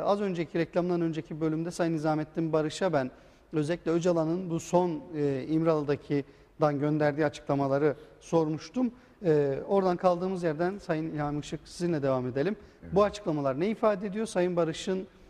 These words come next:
Speaker 1: o yaptığı tespite katılıyor musunuz?
Speaker 2: Yani elbette yani, e, Sayın Barış'ın, e,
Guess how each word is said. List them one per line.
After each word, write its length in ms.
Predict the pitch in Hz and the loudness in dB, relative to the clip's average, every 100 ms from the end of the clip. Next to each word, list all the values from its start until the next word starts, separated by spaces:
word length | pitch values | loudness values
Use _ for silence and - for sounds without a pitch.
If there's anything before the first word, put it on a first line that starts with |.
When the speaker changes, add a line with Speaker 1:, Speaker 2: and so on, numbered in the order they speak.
| - - | -16 0
Speaker 1:
o 100 | 170 | 2
yaptığı 460 | 170 165 - 180 180 | 4 2 0 0 0
tespite 640 | 175 151 - 147 170 175 - - - | -2 -4 -8 -2 2 0 -2 -20 -4
katılıyor 320 | 160 - 147 | -4 0 -2
musunuz? 420 | 113 - - - - - - - - - - - - - | -2 -8 -20 -20 -20 -20 -20 -20 -20 -16 -14 -12 -14 -4
Speaker 2:
Yani 220 | 139 123 123 - - - - - | -2 -2 -4 -8 -12 -14 -6 -2
elbette 420 | 202 135 - 110 | 2 2 2 0
yani, 500 | 104 120 110 95 92 | 2 0 0 0 -2
e, 40 | 87 95 87 82 - - 82 | -6 -10 -10 -10 -12 -10 -10
Sayın 360 | - - 95 95 | -8 -2 -2 0
Barış'ın, 480 | 92 90 - 98 | 0 -2 -4 -4
e, 40 | 95 | -4